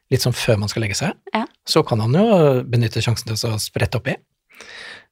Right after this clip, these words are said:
Speaker 1: Eh, og delvis få lov til det, mens vi for eksempel pusser tenner og sånn. Men så kan jeg si, eh, "Gå og legg deg", sier jeg. Eh, og da hopper han ned av senga, så går han og legger seg i sofaen.
Speaker 2: Ja.
Speaker 1: Eh, uten å mukke.
Speaker 2: Ja.
Speaker 1: Eh,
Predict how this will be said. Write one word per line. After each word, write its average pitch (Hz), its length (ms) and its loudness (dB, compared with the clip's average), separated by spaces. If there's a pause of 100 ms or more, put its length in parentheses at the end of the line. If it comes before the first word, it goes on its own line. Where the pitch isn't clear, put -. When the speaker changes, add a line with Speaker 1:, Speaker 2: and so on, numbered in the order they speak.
(120)
Speaker 1:
Eh, 110 400 4 (100)
og 117 420 0
delvis 131 380 0
få 131 120 0
lov 107 180 -2
til 113 120 -6
det, 165 160 2 (220)
mens 135 200 2
vi 117 160 4
for 120 120 -4
eksempel 110 260 0
pusser 123 240 0
tenner 104 220 0
og 107 80 -6
sånn. 240 180 4 (760)
Men 139 100 2
så 156 140 2
kan 190 120 2
jeg 180 80 2
si, 127 140 2 (420)
eh, 139 200 2
"Gå 120 120 2
og 123 60 6
legg 113 120 4
deg", 156 160 0
sier - 140 -4
jeg. 92 120 -2 (600)
Eh, 117 160 2 (460)
og - 80 -16
da 160 80 4
hopper - 240 2
han 135 40 2
ned 131 80 2
av 120 60 0
senga, 135 220 -2
så 160 100 -2
går 117 80 -2
han 117 80 -6
og - 20 -
legger 101 160 -8
seg 117 80 -4
i - 80 -6
sofaen. - 240 -12 (280)
Speaker 2:
Ja. - 120 0 (840)
Speaker 1:
Eh, 117 360 4 (120)
uten - 180 0
å 190 60 6
mukke. - 300 2 (260)
Speaker 2:
Ja. 214 80 4 (580)
Speaker 1:
Eh, 131 240 4